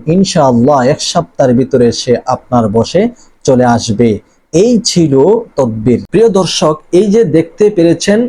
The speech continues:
নকশাটা করা হয়েছে, এই নকশাটাকে আপনি ভাঁজ করে নেবেন। ভালোভাবে ভাঁজ করে নিয়ে আপনি একটি পাথরের উপরে এই নকশাটা রেখে আরেকটি পাথর নকশাটার উপরে চাপ দিয়ে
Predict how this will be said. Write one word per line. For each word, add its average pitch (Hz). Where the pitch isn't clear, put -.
নকশাটা 156
করা 131
হয়েছে, 117
এই 185
নকশাটাকে 202
আপনি 180
ভাঁজ 127
করে 123
নেবেন। 113
ভালোভাবে 196
ভাঁজ 147
করে 175
নিয়ে 147
আপনি 165
একটি 185
পাথরের 208
উপরে 208
এই 160
নকশাটা 160
রেখে 120
আরেকটি 165
পাথর 147
নকশাটার 156
উপরে 165
চাপ 170
দিয়ে 202